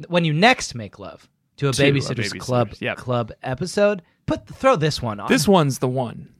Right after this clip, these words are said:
Speaker 1: Trust me, your partner's gonna appreciate it.
Speaker 2: Yep.
Speaker 1: "Oh, hang on just a second," you'll say. "Hang on just a second. Let me dim the lights and, um, I'm gonna put on, uh, put on something to get us in the mood."
Speaker 2: Yeah.
Speaker 1: "Oh, uh, what, what is it?"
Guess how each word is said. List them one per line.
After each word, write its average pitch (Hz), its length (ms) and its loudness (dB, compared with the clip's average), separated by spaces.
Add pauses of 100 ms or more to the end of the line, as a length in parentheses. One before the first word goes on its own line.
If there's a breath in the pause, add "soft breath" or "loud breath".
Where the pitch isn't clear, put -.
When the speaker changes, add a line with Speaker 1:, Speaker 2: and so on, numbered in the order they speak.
(160)
Speaker 1:
Trust 165 320 0
me, 127 280 -12
your 143 120 -2
partner's 214 360 2
gonna 170 180 -2
appreciate 110 600 -6
it. - 100 -16
Speaker 2:
Yep. 123 260 -4 (360 soft breath)
Speaker 1:
"Oh, 196 240 4 (100)
hang 185 220 -2
on 170 140 -2
just 117 180 -12
a 117 40 -10
second," 110 440 -8 (400)
you'll 117 160 -2
say. 85 320 -10 (220)
"Hang 143 140 -6
on 135 100 -4
just 101 200 -16
a 95 60 -20
second. - 320 -20 (340)
Let 131 140 0
me 147 80 4
dim 143 240 0
the 143 80 0
lights 113 440 -4
and, 98 380 -10 (100)
um, 92 380 -12 (140)
I'm 113 80 -6
gonna 127 100 -2
put 135 240 -8
on, 101 380 -8
uh, 85 240 -16 (500)
put 175 120 -12
on 156 120 -6
something 101 400 -10 (160)
to - 100 -14
get 101 120 -12
us 90 180 -18
in 98 60 -20
the 87 80 -18
mood." 87 280 -20 (280)
Speaker 2:
Yeah. 117 260 -10 (440)
Speaker 1:
"Oh, 98 340 -10 (180)
uh, 90 140 -16
what, 92 260 -16
what 98 180 -16
is 101 160 -14
it?" 101 160 -18